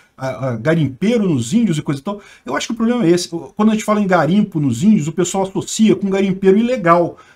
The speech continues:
Não, não é isso. Garimpeiro ilegal é um invasor de terra. É errado até na ética libertária. É, é, ninguém quer esse tipo de gente. O que a gente quer é justamente, é, é, aliás,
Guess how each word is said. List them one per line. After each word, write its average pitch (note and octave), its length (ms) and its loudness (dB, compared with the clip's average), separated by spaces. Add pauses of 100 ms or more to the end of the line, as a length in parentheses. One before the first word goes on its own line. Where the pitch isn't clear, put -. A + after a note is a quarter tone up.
Não, D4 240 2
não E3+ 220 0
é E4 80 0
isso. A3+ 420 0
Garimpeiro F3+ 460 2
ilegal E3+ 340 2
é E3 40 0
um B2+ 80 -2
invasor E3+ 400 0
de C4+ 100 -2
terra. A3+ 420 -4
É E3 100 -4
errado E3+ 440 -2
até A3 260 -4
na B3+ 140 -2
ética G#3+ 240 -6
libertária. G3+ 680 -6 (480)
É, C3 120 -10
é, C#3 260 -2
ninguém C#3 540 0
quer A3 260 0
esse G#3+ 220 -2
tipo - 280 -4
de D3+ 140 -2
gente. B2 360 -4
O A2 40 -8
que A#2 80 -4
a D#3 40 0
gente F3+ 200 -4
quer F#3 280 -2
é G3 40 -2
justamente, A#3 500 -4
é, B2+ 220 -10
é, - 60 -14
aliás, F#3 400 -4